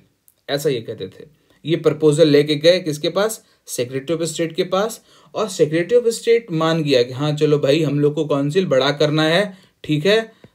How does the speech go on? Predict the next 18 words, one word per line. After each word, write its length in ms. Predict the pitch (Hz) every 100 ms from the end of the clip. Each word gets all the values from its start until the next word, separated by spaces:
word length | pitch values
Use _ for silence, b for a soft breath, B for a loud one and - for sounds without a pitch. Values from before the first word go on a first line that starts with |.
| _
काउंसिल 320 | 135 143 170
बड़ा 200 | 170 143
करना 300 | 143 156 160
है, 120 | 175
ठीक 260 | 165 170 160
है, 160 | 214 208 B -
लेकिन 420 | 135 180 240 226
तुम 220 | 190 208
जो 120 | 247
ये 160 | 269 220
बात 320 | 175 170 185 -
कर 120 | 170
रहे 120 | 170
हो 80 | 175
कि 160 | 170
इलेक्ट 420 | 185 165 175 233 -
करना 400 | 175 143 131 123
है, 360 | 131 185 226